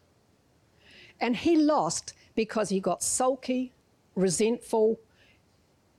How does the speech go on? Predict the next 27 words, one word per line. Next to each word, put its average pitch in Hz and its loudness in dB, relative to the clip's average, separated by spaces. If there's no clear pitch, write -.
unforgiving. 233 0
He 349 2
missed 226 2
the 208 -4
party. 220 -2
He 247 2
missed 254 2
the 330 -4
party 269 0
with 220 0
his 220 0
older 226 0
brother, 233 -2
but 208 0
even 320 4
more 277 4
important 240 0
than 175 -2
that, 247 0
he 359 2
missed 320 2
the 285 0
party 269 0
with 226 0
his 226 0
loving 220 0
father. 247 -2